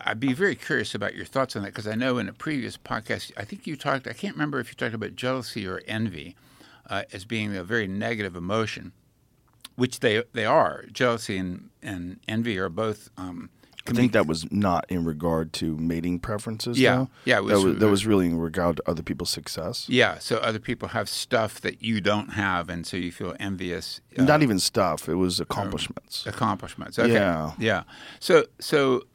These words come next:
Speaker 1: so, uh, so, but men have evolved this emotion of jealousy, which motivates mate guarding, um, which involves, uh, a, an array of behaviors from that I, I've identified nineteen clusters that range from vigilance to violence,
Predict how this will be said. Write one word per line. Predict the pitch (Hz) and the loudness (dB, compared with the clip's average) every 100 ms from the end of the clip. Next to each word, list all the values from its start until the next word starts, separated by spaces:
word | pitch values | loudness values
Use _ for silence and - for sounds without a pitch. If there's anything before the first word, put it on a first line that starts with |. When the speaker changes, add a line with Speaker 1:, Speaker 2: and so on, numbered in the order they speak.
| - | -14
Speaker 1:
so, | - 139 117 110 - | -2 0 0 -2 -4
uh, | 110 110 110 - | -4 -4 -6 -6
so, | 151 | -2
but | 120 113 - | -2 -2 -2
men | 143 165 147 - | -2 -2 -4 -6
have | 127 127 | -4 -2
evolved | 120 123 123 117 | -2 2 2 2
this | 110 - | -4 -2
emotion | 113 113 113 98 | 0 0 -2 -4
of | 85 | -6
jealousy, | 85 113 110 92 - - 107 - _ - - - | 0 2 4 0 -6 -12 -12 -16 _ -20 -20 -10
which | 135 120 | -6 0
motivates | 113 113 107 104 92 - 113 | 2 2 0 -2 -4 -8 -6
mate | 110 135 - | -4 -4 -4
guarding, | 90 85 82 92 101 - _ - - _ - | -8 -8 -8 -10 -12 -16 _ -20 -20 _ -6
um, | 107 107 104 104 - 123 | -2 0 -2 -4 -10 -6
which | 120 - | -4 -2
involves, | 117 107 120 117 110 104 - _ _ - | -2 0 4 4 2 -2 -12 _ _ -2
uh, | 104 101 - - | 0 0 -4 -8
a, | 104 101 113 117 | -6 -6 -8 -4
an | 107 | -4
array | 101 117 160 180 | -4 -4 -4 -4
of | 104 | -4
behaviors | 92 87 98 90 87 95 90 - | -6 -8 -6 -6 -6 -8 -8 -12
from | - - 104 101 98 | -10 -2 0 0 -4
that | 107 | -2
I, | 98 98 - - - 98 | -2 -2 -10 -16 -6 -2
I've | 110 | 0
identified | 117 117 113 107 92 | 0 0 0 0 0
nineteen | 98 117 95 - 123 107 90 - - | 2 0 0 0 2 4 0 -8 -14
clusters | - 127 113 - 90 87 | 0 0 0 -6 -10 -8
that | 104 87 | -8 -6
range | 104 101 - | -4 -4 -6
from | 90 | -8
vigilance | 85 113 117 107 101 92 - - | -2 0 0 0 -4 -4 -8 -10
to | 87 | -8
violence, | 85 110 110 78 - - | -2 0 0 -2 -12 -14